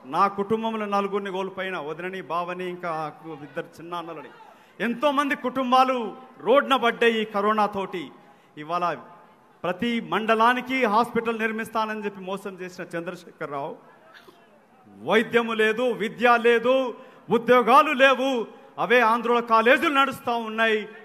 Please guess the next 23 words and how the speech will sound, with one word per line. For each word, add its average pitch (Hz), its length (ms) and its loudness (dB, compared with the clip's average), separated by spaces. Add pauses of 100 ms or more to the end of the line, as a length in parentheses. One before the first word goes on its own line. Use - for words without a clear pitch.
(400)
ఆంధ్రుల 196 380 0
విద్యా 175 440 0
సంస్థలు 262 480 0
నడుస్తా 233 360 -2
ఉన్నాయి, 196 480 -4 (300)
కానీ 180 140 -6
తెలంగాణ 185 520 -6
బిడ్డలు 175 580 0 (200)
రోడ్న 180 340 2
పడ్డరు. 143 380 -6 (580)
మీ 180 200 -2
అందరితోటి 233 720 2
నా 226 180 4
విజ్ఞప్తి, 233 840 0 (1080)
ప్రతి 196 200 -2
ఒక్కరు 233 280 2
ఒకసారి 233 380 0 (120)
చేతులెత్తి 247 500 0
పిడికిలి 254 400 -4
బిగించండి. 240 800 -2 (680)
ఈ 196 160 -4
నూతన 269 420 0
కార్యవర్గంతో 262 960 4